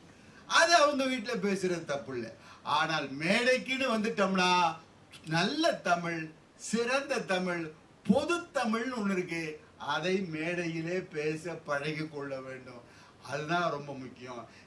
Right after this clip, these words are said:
எல்லாத்துக்கும் மேல இந்த ப்ரொனவுன்சியேஷன் அப்படிங்கிறது மாணவர்களுக்கு நம்ம சொல்லிட்டு இருக்கோம். எப்போதும் உச்சரிப்பு என்பது ரொம்ப முக்கியம். ஒருத்தர் எனக்கு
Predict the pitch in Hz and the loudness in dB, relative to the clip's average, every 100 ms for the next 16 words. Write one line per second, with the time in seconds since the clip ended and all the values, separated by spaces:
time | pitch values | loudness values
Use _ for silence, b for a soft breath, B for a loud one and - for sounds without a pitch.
0 | - 143 190 254 269 269 233 208 196 190 | -10 2 6 6 4 -2 0 2 2 0
1 | 180 175 165 156 - - - - - - | 2 2 2 -2 -12 -20 -20 -20 -20 -20
2 | - - - 143 139 123 - 180 220 240 | -20 -20 -18 -12 -10 -10 -6 -4 -2 -2
3 | 226 202 185 160 160 143 135 127 127 131 | -6 -4 -4 -4 -10 -12 -12 -12 -12 -14
4 | 185 131 135 139 127 123 123 139 113 - | -12 -10 -8 -8 -10 -10 -14 -18 -20 -18
5 | 117 131 - - - - B B B B | -16 -16 -16 -20 -20 -20 B B B B
6 | B - 151 156 202 233 277 254 233 - | B -10 -8 -2 -2 0 0 0 -2 2
7 | - 294 285 202 233 226 208 214 233 202 | 4 4 2 -2 -2 0 0 0 2 2
8 | 190 208 185 180 175 180 208 247 247 226 | 2 0 0 0 0 2 2 0 0 0